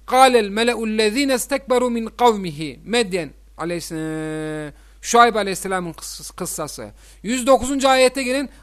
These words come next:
"Kâlel mele'u min kavmi Firavun." Firavun'un kavminden mele dedi ki. Velhasıl kelam, ne zaman ki bir Resul,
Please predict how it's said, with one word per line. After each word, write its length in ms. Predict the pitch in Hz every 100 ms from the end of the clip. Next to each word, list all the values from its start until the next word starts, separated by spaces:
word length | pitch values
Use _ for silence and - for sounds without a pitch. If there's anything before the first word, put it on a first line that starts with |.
| -
"Kâlel 380 | 262 277 254 214
mele'u 380 | 214 254 240 214
min 180 | 208
kavmi 360 | 208 277 285 262
Firavun." 420 | 202 202 151 127 - - -
Firavun'un 520 | 202 214 233 277 262
kavminden 680 | - 208 196 202 240 277 233 -
mele 320 | 185 214 226
dedi 260 | 202 175 170
ki. 240 | - 131 - -
Velhasıl 560 | 190 220 - 262 254 269
kelam, 460 | - 202 208 262 - -
ne 160 | 190 220
zaman 340 | 214 240 294
ki 180 | 285 269
bir 220 | 226 196
Resul, 400 | 180 185 - 277